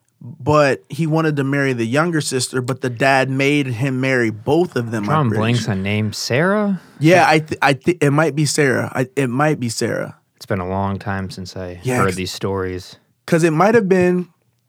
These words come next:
Speaker 1: I'm trying to think, because it might have been Cain and Abel's,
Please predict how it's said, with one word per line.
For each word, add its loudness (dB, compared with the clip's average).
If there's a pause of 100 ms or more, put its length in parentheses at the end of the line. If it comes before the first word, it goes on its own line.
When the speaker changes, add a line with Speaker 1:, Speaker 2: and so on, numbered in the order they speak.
(360)
Speaker 1:
I'm -4
trying 0
to 2
think, -4
because -2
it -2
might -2
have -4
been -2
Cain -2
and -2
Abel's, 0